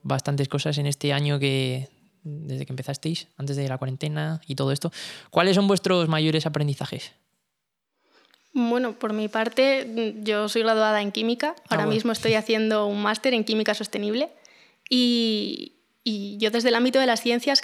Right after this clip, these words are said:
Speaker 2: jamás había escuchado que yo podía emprender. O sea, no sabía que era eso. Para mí ha sido un descubrimiento increíble todo el, el mundo de las startups, del emprendimiento,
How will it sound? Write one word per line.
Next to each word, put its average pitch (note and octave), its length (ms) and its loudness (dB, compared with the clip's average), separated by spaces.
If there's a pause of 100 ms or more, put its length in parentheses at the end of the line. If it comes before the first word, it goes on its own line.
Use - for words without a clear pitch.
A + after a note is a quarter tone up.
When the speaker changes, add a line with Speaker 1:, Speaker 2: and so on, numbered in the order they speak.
Speaker 2:
jamás A3+ 440 2
había A#3 300 4
escuchado A#3 480 2
que G#3+ 100 0
yo A3 120 2
podía A3+ 160 2
emprender. G#3 480 -4 (260)
O - 20 -20
sea, G#3 200 0
no A3 100 2
sabía G#3+ 260 2
que - 60 -6
era - 140 0
eso. F#3+ 180 -4 (600)
Para G3+ 240 0
mí B3+ 340 2
ha A3 60 0
sido A#3+ 180 2
un B3 80 4
descubrimiento A3+ 640 0
increíble B3 640 2 (360)
todo A3+ 300 4
el, G#3+ 220 4
el G#3 160 0
mundo A3+ 240 2
de A3 80 4
las G3+ 140 0
startups, A#3+ 580 0
del G#3+ 160 0
emprendimiento, A3 960 0